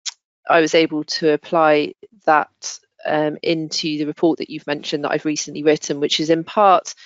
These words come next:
seeking to capture the legacy of medicines optimization work in clinical commissioning groups, but also then to start to think about some perspectives of how that might be taken forward into the new context of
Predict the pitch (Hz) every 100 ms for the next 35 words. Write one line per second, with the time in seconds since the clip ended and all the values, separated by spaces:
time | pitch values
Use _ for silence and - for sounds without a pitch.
0 | - _ _ 196 185 170 165 - 165 -
1 | - 160 165 170 160 - 135 147 147 151
2 | 151 156 - 147 147 - 151 147 156 -
3 | 151 151 147 - 147 - 151 151 147 -
4 | 208 - 147 143 139 156 - - - -
5 | - _ - 202 202 196 185 175 170 170
6 | 190 180 - - 170 170 156 - - 160
7 | 175 - 160 - - 151 147 - - 165
8 | - 170 151 151 170 156 147 - - 160
9 | 175 160 160 165 - 240 147 131 139 -
10 | 151 147 - 151 151 - 160 151 - -
11 | - - -